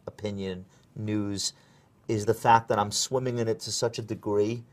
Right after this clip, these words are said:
that very little of it really has a huge effect on me." If you try to keep yourself from it, if you put yourself in a cave, um, and then all of a sudden come back to it, it's gonna sweep you over. It's gonna be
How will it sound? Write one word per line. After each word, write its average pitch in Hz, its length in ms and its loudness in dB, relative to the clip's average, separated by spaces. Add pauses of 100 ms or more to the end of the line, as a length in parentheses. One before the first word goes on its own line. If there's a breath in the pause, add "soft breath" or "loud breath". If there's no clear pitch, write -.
(360 soft breath)
that 107 140 2
very 120 340 6
little 117 340 6
of 110 140 10
it 107 100 6
really 107 360 0
has 104 320 0
a - 20 -6
huge 107 320 -8
effect 98 340 -6
on 92 160 -4
me." 85 200 -6 (580 soft breath)
If 120 180 -2
you 139 160 -2
try 151 280 4
to 156 80 -4
keep 147 340 -10
yourself 101 400 -4
from 90 240 -8
it, - 140 -10
if - 140 -20
you 131 60 -10
put - 200 -8
yourself 131 280 2
in 127 60 -2
a 117 60 -4
cave, 104 520 -4 (680 soft breath)
um, 104 640 -2 (100)
and 117 140 2
then 107 80 -2
all 135 180 4
of 127 60 0
a 131 40 2
sudden 120 320 -2
come 113 220 -6
back 101 280 0
to 147 140 0
it, 151 200 4 (540 soft breath)
it's 120 160 -6
gonna 113 300 -2
sweep - 640 -2
you 127 160 0
over. 98 380 6
It's - 180 -8
gonna 110 200 -2
be 110 360 -2